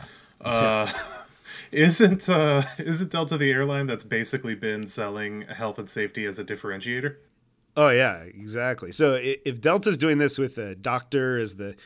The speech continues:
Speaker 1: chief health officer, uh, you know, maybe others can figure out how to do this without that. They, they all
Speaker 2: Mm-hmm.
Speaker 1: have medical teams, but it, I, I don't understand. And, and by the way, uh, nice silver medal here to Southwest, which is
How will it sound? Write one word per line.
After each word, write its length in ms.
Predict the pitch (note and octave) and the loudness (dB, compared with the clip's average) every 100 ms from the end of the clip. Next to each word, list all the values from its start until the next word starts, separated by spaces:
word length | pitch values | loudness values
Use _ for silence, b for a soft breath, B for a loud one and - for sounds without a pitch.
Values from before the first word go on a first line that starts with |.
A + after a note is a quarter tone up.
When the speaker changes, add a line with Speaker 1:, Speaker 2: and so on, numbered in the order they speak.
| B B B | B B B
Speaker 1:
chief 280 | - F3 - | -2 -2 2
health 240 | D#3+ D3+ | 2 4
officer, 680 | C3+ C3 A#2 - B2 A#2 A2+ b b b b - | 2 0 -2 -2 0 -2 -4 b b b b -12
uh, 420 | A2+ A2+ A2 A2+ | -8 -6 -4 -4
you 100 | A2+ | -2
know, 240 | A#2+ A#2 B2 | -2 -4 -6
maybe 360 | B2+ A#2 C3+ B2+ | -6 -4 -2 0
others 240 | C3+ C3 | 0 -2
can 140 | - A#2+ | -4 -8
figure 240 | C3 A#2 | -6 -6
out 80 | A2+ | -6
how 120 | A2 | -6
to 60 | A2 | -8
do 140 | A#2 | -6
this 200 | A2+ G#2 | -6 -6
without 340 | G#2+ A#2 A#2+ B2 | -8 -8 -8 -10
that. 260 | D#2+ F2 | -18 -8
They, 120 | D#3 | -6
they 160 | E3+ E3+ | -4 -2
all 80 | A3+ | 0
Speaker 2:
Mm-hmm. 80 | D4 | 0
Speaker 1:
have 100 | F3+ | 0
medical 500 | A#2 B2+ D#3 - A2+ | -2 0 0 -2 -8
teams, 520 | - F2 F#2 A2+ A2 | -10 -12 -10 -12 -12
but 240 | - A2+ G2+ _ | -6 -6 -6 _
it, 340 | - - - - B B - _ | -20 -20 -18 -14 B B -18 _
I, 80 | - - - G#2+ | -20 -20 -18 -8
I 40 | |
don't 180 | D3 D3 | -4 -2
understand. 460 | C3+ G#2 - F2+ D#2 B B B B B - E3+ | -4 -8 -12 -14 -16 B B B B B -14 -6
And, 240 | G3 F3+ E3+ | -2 -4 -4
and 140 | F3+ | -2
by 140 | E3+ A3+ | 0 2
the 100 | F3+ | 4
way, 200 | D3 B2 B B _ | 4 2 B B _
uh, 380 | D3 C3+ B2 A2 - _ | -2 0 0 -4 -10 _
nice 300 | D3 D#3 - | 0 0 2
silver 280 | - E3 C3+ | 0 0 0
medal 220 | C#3 C3 | 0 0
here 160 | B2+ C3 | -2 -4
to 80 | |
Southwest, 640 | A2 - B2+ - C3 A#2 - | -4 -4 -4 -2 -4 -4 -6
which 200 | A2+ - | -10 -12
is 340 | E2 - - | -12 -12 -12